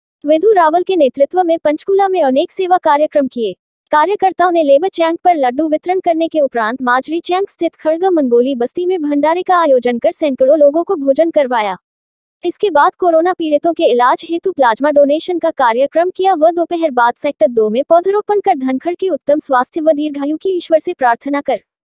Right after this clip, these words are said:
इस अवसर पर शिविर में आगंतुकों को ओम प्रकाश धनखड़ के जीवन व राजनीतिक संघर्ष की संबंधित लघु फिल्में भी दिखाई गई। भाजपा के प्रदेश प्रवक्ता एवं पंचकूला प्रभारी डॉक्टर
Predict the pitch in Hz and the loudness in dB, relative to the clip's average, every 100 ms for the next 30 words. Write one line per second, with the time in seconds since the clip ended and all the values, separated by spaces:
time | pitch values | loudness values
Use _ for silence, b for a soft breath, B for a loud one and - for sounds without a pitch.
0 | _ _ _ 349 392 349 - 392 - 392 | _ _ _ -6 0 0 0 -2 0 -2
1 | - 277 339 349 277 247 262 311 349 339 | 2 2 2 2 0 0 -2 -2 -4 -2
2 | 359 320 302 262 254 339 - 339 330 359 | 0 0 0 0 0 0 -2 -6 -4 -6
3 | 359 269 262 277 285 285 254 233 254 320 | -4 -4 0 0 2 2 2 0 -2 -4
4 | 415 - 339 294 320 - 349 269 233 240 | -6 -4 -4 -2 -6 -4 -6 -4 -2 -2
5 | 277 370 302 285 359 294 247 277 349 302 | -2 -2 -2 0 -2 0 0 0 0 -2
6 | - 294 254 208 170 _ _ _ _ _ | -2 -2 0 -2 -6 _ _ _ _ _
7 | _ 254 269 330 - 440 427 - 294 302 | _ -8 -2 -2 0 -2 -2 0 0 0
8 | 349 330 262 - 233 233 294 370 359 339 | 0 0 0 0 0 2 0 0 0 -2
9 | - 349 330 302 262 285 339 262 - 202 | -2 -2 0 0 0 -2 0 -2 0 -8